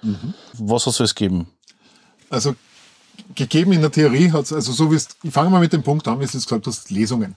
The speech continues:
Speaker 2: Mhm.
Speaker 1: Wir haben also junge Autoren aus dem Linzer Raum gehabt, die halt vielleicht ein, zwei Bücher schon veröffentlicht haben tatsächlich und die haben aus diesen Büchern vorgelesen. Hat man dann auch kaufen können tatsächlich dort, war auch gut so. Und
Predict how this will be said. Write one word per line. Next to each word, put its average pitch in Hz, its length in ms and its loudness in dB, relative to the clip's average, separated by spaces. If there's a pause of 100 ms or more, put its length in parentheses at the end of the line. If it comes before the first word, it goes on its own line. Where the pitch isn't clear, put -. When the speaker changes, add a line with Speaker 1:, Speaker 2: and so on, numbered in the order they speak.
Speaker 2:
Mhm. 101 140 -8
Speaker 1:
Wir 113 100 -2
haben 135 160 0
also 127 160 0
junge 139 320 4
Autoren 143 680 0
aus 120 260 -4
dem 117 140 0
Linzer 139 340 2
Raum 120 260 -2
gehabt, 165 280 -2 (480)
die 123 120 0
halt 131 120 2
vielleicht 123 400 0
ein, 117 260 -4
zwei 120 180 -2
Bücher 143 320 0
schon 120 120 -2
veröffentlicht 151 540 2
haben 160 140 0
tatsächlich 143 400 0
und 127 160 -4
die 123 100 2
haben 120 100 2
aus 117 100 -2
diesen 135 240 -2
Büchern 117 280 -2
vorgelesen. 107 520 0 (680)
Hat 104 140 -4
man 113 80 2
dann 113 140 2
auch 113 100 -2
kaufen 139 320 0
können 131 240 0
tatsächlich 123 420 0
dort, 117 360 -2
war 104 300 -4
auch - 220 -10
gut 147 220 0
so. 160 220 0 (840)
Und 139 960 0